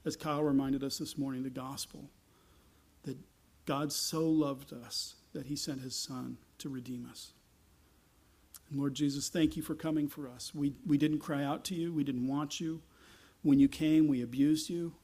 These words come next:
And yet, Lord, you came and you won a people to yourself. And so, Lord, we look forward to that day when that, that wedding feast is made complete, when we're united with you, when we are made new again, when our suffering is over, when our labor is done.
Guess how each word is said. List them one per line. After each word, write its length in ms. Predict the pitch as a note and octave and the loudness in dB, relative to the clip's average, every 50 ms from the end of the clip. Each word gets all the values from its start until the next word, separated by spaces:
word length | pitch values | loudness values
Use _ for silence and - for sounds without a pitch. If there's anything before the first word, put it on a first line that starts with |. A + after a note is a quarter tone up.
| - - | -12 -8
And 180 | D3+ C3 C3 | -6 -4 -4
yet, 220 | C3 C3 - - D#3 | -4 -6 -6 -4 -2
Lord, 280 | D3 D3+ D#3 D#3 D3 | 0 0 0 0 0
you 160 | D3 C#3+ C#3 | 0 0 0
came 440 | C3+ - - D3 D3 D3+ D3+ D3+ D3 | 0 -2 -6 -4 -2 0 0 0 0
and 120 | C3 B2+ C3+ | 0 0 0
you 120 | C#3 C3+ | 0 0
won 260 | C3+ C3+ C3+ C#3 C#3+ | 0 -2 -2 -2 -2
a 60 | D#3 | -2
people 300 | - - D3 D3 C#3+ D#3 | -2 -2 -4 -4 -4 -4
to 140 | D3 - - | -10 -8 -8
yourself. 600 | C#3+ C#3 C3+ - - C#3 C3+ C3 C3+ - - - - _ _ _ _ _ _ _ _ _ _ _ _ _ _ _ - | -6 -6 -6 -8 -10 -12 -12 -18 -18 -20 -20 -20 -20 _ _ _ _ _ _ _ _ _ _ _ _ _ _ _ -10
And 160 | C#3 B2+ B2+ | -8 -8 -8
so, 140 | - - C3+ | -6 -6 -4
Lord, 260 | C3+ C3+ C3+ C3 C3+ | -4 -2 -2 0 2
we 80 | C#3+ | 4
look 160 | C#3 C#3 C#3 - | 4 4 2 0
forward 300 | - D#3 D3+ D3 C#3+ - | 0 0 2 2 0 0
to 100 | - C#3+ | -2 -4
that 220 | C3+ B2+ - - | -4 -4 -4 -4
day 240 | D3+ D3 C#3 C#3 C#3 | -2 0 0 0 0
when 180 | C3 C3+ C3 | 2 2 0
that, 320 | C3 B2+ B2+ C3 - - - _ _ - - - - - - _ _ - | 0 0 -2 -6 -8 -12 -18 _ _ -20 -20 -20 -20 -20 -20 _ _ -8
that 160 | D3+ - - | -8 -2 2
wedding 280 | D#3 D3 D3 D#3 D3+ | 4 6 8 8 6
feast 320 | C#3+ - D3+ C#3+ C3+ - - | 6 4 0 0 0 -2 -6
is 120 | C3+ A#2+ | -6 -4
made 240 | C#3 C#3 C3 B2+ - | -2 -2 -2 -4 -4
complete, 420 | - C#3+ C#3 - - C#3+ C#3 C3 - | -6 -8 -6 -4 -4 -4 -4 -4 -4
when 200 | D3 B2+ B2+ B2+ | -4 -2 -2 -2
we're 100 | B2+ B2+ | 0 0
united 460 | B2+ B2 B2+ C3 B2+ C#3 C#3+ C3+ C3+ | 0 0 0 0 0 -2 -4 -2 -4
with 280 | C3+ C3+ B2+ - - - | -4 -6 -6 -8 -10 -10
you, 260 | C3 B2+ - C3 A#2 _ _ _ _ _ - | -10 -8 -10 -10 -12 _ _ _ _ _ -10
when 140 | - C3+ B2+ | -8 -6 -6
we 140 | - - C3+ | -6 -6 -8
are 240 | B2+ B2+ B2 B2+ C#3+ - _ _ _ _ _ _ _ _ _ _ _ _ _ _ _ _ - | -8 -10 -14 -16 -18 -20 _ _ _ _ _ _ _ _ _ _ _ _ _ _ _ _ -2
made 260 | - D3+ C3+ C#3 C3 C3 | 0 2 2 2 2 0
new 180 | C3+ C3+ C3+ | -2 -2 -2
again, 420 | C3+ B2+ - B2+ A#2 A2+ A#2+ C3+ - _ _ _ _ _ _ _ - _ _ _ - | -4 -6 -8 -10 -12 -12 -14 -18 -20 _ _ _ _ _ _ _ -20 _ _ _ -4
when 160 | - C3+ B2+ | -2 -2 -2
our 80 | C3 | -2
suffering 540 | B2 - - D#3 C#3 C3+ - D#3+ D#3 C#3+ C#3 | -4 -2 -2 -2 -2 -2 -2 -2 -2 0 -2
is 120 | C#3 C3 D3 | -2 -2 -4
over, 440 | C#3+ C#3 C#3 C#3 D3 C#3+ D3 C#3+ - | -4 -2 -2 -2 -2 -4 -4 -6 -8
when 200 | F#3+ D#3+ C#3 B2+ | -8 -6 -6 -6
our 120 | B2+ B2+ B2+ | -6 -6 -6
labor 400 | C3 C3 C3 C3+ C3 C3+ C3+ C3 | -4 -4 -2 -2 -2 -2 -2 -2
is 140 | C3 B2 | -2 -6
done. 400 | - - B2+ A#2+ A#2 A#2+ A#2+ A#2 | -6 -8 -8 -8 -8 -8 -10 -12